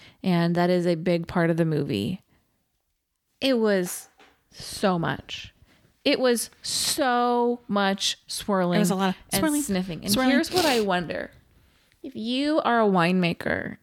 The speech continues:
Speaker 1: do you have to do that with every single glass of wine you drink?
Speaker 2: Every single one you're gonna drink.
Speaker 1: And maybe you do, but maybe we didn't need to see it in the movie. I don't know. I just maybe find it hard to believe that every single time these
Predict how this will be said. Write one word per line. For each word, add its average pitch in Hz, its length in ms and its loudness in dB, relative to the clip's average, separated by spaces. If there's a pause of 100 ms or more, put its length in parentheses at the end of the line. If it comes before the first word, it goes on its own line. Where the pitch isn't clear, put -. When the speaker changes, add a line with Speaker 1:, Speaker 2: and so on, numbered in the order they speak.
(140)
Speaker 1:
do 202 120 -4
you 208 80 2
have 226 100 0
to 226 80 -10
do 233 100 2
that 226 160 2
with 214 160 -2
every 190 240 0
single 190 240 2
glass 185 300 0
of 185 60 0
wine 185 240 0
you 180 120 -2
drink? 180 260 -2 (360)
Speaker 2:
Every 330 320 0
single 381 320 0
one 294 120 2
you're 349 120 -6
gonna 269 140 2
drink. 294 200 0
Speaker 1:
And 320 80 2
maybe 330 280 0
you 330 260 2
do, 285 220 2
but 226 120 0
maybe 277 220 0
we 320 160 2
didn't 277 220 0
need 240 160 2
to 220 100 0
see 190 240 0
it 202 100 2
in 214 100 0
the 214 60 0
movie. 214 420 0 (340)
I 311 180 0
don't 220 140 2
know. 185 280 2
I 233 140 0
just 294 520 -4 (160)
maybe 240 600 0
find 254 240 0
it 233 60 0
hard 233 200 0
to 226 60 -4
believe 214 320 0
that 208 120 2
every 196 220 -2
single 226 240 0
time 208 560 0
these 190 260 0